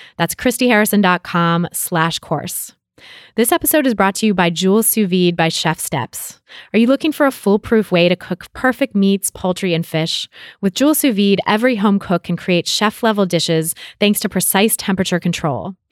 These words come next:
Joule makes sure your food will never over or undercook, so you're free to focus on other things, like whipping up some amazing sides and taking pleasure in the experience of cooking and eating. There are more than a hundred recipes in the video-rich Joule app to help you cook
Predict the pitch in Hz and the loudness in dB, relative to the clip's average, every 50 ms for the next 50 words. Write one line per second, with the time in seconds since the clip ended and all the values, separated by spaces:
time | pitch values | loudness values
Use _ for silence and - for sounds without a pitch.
0 | - - - - _ - - 226 254 294 311 302 - - - 277 262 240 208 208 | -20 -20 -20 -20 _ -2 0 2 2 2 2 0 -2 -2 0 2 2 2 2 0
1 | - - 202 202 196 175 175 170 170 170 170 190 226 254 262 - - 196 190 180 | 0 0 2 2 2 2 2 0 2 2 2 2 2 0 0 0 2 2 2 2
2 | 185 202 202 180 175 156 - - 175 175 180 180 - - - 170 180 - - - | 2 2 2 2 0 0 0 0 0 2 0 0 -2 -2 -2 -2 -2 -2 -6 -4
3 | - 170 170 208 233 - - - 349 330 311 - - 311 302 294 285 - 269 254 | -2 0 0 0 -2 -4 -4 -2 -2 -2 -2 0 0 -2 0 0 -2 0 0 2
4 | 240 233 214 220 214 196 - 175 156 147 151 151 147 - - - - - - - | 2 2 2 2 0 0 0 -2 -2 -2 -4 -8 -10 -14 -16 -20 -20 -14 -8 -6
5 | 190 185 196 240 269 - 311 285 277 262 - - 240 220 208 208 196 208 220 208 | -4 0 0 0 2 2 0 0 0 -2 -2 0 2 2 4 4 4 2 2 2
6 | 214 208 202 - - 175 165 165 165 165 165 165 - - 170 170 - - - 269 | 2 0 0 0 0 0 2 2 2 2 0 -2 -2 -4 -8 -8 -8 -8 -8 -8
7 | 247 285 277 247 - - - - 190 190 202 190 170 160 156 151 151 - - - | -4 -4 -4 -4 -4 -6 -4 -2 0 0 2 2 2 2 2 0 -2 -4 -8 -20
8 | - - - 180 170 - - - - 214 202 196 190 185 180 - - - - 190 | -12 -4 -2 -2 -2 -2 -2 -2 0 2 4 2 2 0 -2 -8 -8 -6 -6 -4
9 | - 185 180 175 147 160 160 165 170 156 147 117 90 - 185 - _ _ _ - | -2 0 0 0 0 -2 -2 -2 -2 -2 -2 -4 -6 -10 -14 -18 _ _ _ -20
10 | - - - - - _ - 220 226 233 240 269 311 311 349 339 277 - - 240 | -20 -20 -20 -20 -14 _ -2 0 2 2 2 2 2 0 0 -2 -2 0 0 2
11 | 240 269 254 214 196 190 - - 180 196 196 190 180 180 180 165 165 185 190 202 | 2 2 2 2 0 -2 -2 -2 -2 0 0 2 2 2 0 0 0 0 2 2
12 | 196 190 185 185 190 185 - - - - 180 170 170 180 - - 160 160 170 175 | 2 2 2 2 0 -2 -2 -6 -6 -2 0 0 2 2 0 0 0 0 -2 -2
13 | - - 185 170 185 170 - 170 165 - - - 220 - | -4 -4 -4 -2 -2 -2 -2 -2 -6 -4 -2 -4 -4 -4